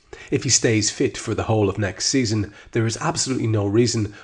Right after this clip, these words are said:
why he can't score at least twenty goals and be in the running for Footballer of the Year. His ceiling is frightening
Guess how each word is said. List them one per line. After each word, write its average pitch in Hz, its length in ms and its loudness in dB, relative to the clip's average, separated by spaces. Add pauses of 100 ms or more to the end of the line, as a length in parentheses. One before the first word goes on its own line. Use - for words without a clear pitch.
why 113 140 2
he 123 40 0
can't 110 280 -2
score 107 260 2
at 92 100 -4
least 104 220 -4
twenty 98 260 -4
goals 104 480 0 (160)
and 123 140 -2
be 139 140 4
in 123 40 4
the 113 100 4
running 117 340 6
for 101 140 -6
Footballer 92 500 0
of - 120 -10
the 95 100 -4
Year. 104 400 -4 (280)
His 110 160 2
ceiling 123 420 4
is 113 360 0
frightening - 720 -6